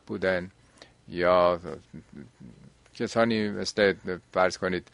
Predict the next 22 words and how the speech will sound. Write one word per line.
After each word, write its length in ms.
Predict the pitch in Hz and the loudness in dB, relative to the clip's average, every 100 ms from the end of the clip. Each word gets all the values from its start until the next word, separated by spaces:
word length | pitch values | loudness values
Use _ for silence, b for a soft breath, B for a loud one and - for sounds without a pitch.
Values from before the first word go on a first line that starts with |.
| B B B - | B B B -4
اه، 540 | 87 85 80 78 78 76 78 b - - - | 0 0 0 0 -4 -6 -14 b -20 -20 -18
از 240 | 101 - 95 90 | -18 -12 -12 -4
رهبران 640 | 90 85 92 90 92 92 90 | -2 0 0 0 0 -2 -4
جبهه 440 | - 87 - 87 | -4 -6 -4 -6
ملی 300 | 87 82 92 | -6 -4 -6
بودن، 360 | 95 90 87 87 - 98 87 | -4 -2 -4 -4 -12 -12 -6
پروانه 600 | 90 87 82 82 90 90 - | -2 -2 -2 -4 -4 -6 -8
اسکندری، 800 | 67 87 - 87 85 82 90 92 B B B B B - | -10 -6 -2 -2 -2 -4 -4 -6 B B B B B -2
اه، 420 | 85 80 82 80 | 0 0 -2 -2
آقای 280 | 73 82 85 | 0 -2 -4
فروهر، 640 | - 95 85 73 98 95 87 B B _ | -6 -6 -4 0 2 2 -2 B B _
اونا 260 | - 78 82 | -10 -4 0
را 140 | 85 | 0
به 280 | 80 80 85 - | -2 -8 -10 -14
فجیع 340 | - 90 85 90 | -6 -4 -4 -6
ترین 380 | - 85 85 85 | -4 -4 -4 0
وضع 260 | 92 95 - | 2 2 0
کشتن. 420 | 117 - 101 98 | -2 0 -2 -2
یعنی 280 | 110 135 120 | -2 -4 -2
سیاست 640 | - 110 95 - 117 - 123 110 B B B B - | -2 0 -2 -2 -4 2 2 0 B B B B 0
النصر 680 | 101 98 95 92 - 107 | 2 4 4 2 0 -2
بالرعب، 720 | 92 92 90 110 113 90 85 | 0 0 4 6 6 2 -2